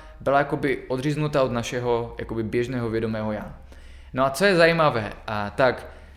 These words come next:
a, se tam právě vyskytují i pozitivní věci, i tam můžeme právě zařadit vůbec to, co jsme kdy zažili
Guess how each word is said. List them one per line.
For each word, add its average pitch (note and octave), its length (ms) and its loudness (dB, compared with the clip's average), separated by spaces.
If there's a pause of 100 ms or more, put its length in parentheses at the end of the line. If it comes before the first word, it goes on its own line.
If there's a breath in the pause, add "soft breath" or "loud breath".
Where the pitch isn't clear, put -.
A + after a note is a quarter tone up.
(120 loud breath)
a, A2 480 4
se D#3+ 140 -2
tam F3 240 2
právě D#3 380 6
vyskytují F3 580 -2
i E3 220 2
pozitivní A2+ 800 -4
věci, A#2 420 -2
i F3+ 460 2 (140)
tam A#2+ 180 2
můžeme C3 300 -2
právě B2 260 4
zařadit A#2 340 0
vůbec B2 300 -4
to, B2 120 -4
co B2 100 -8
jsme A#2+ 300 -6 (220 loud breath)
kdy A#2+ 200 -4
zažili A#2 500 2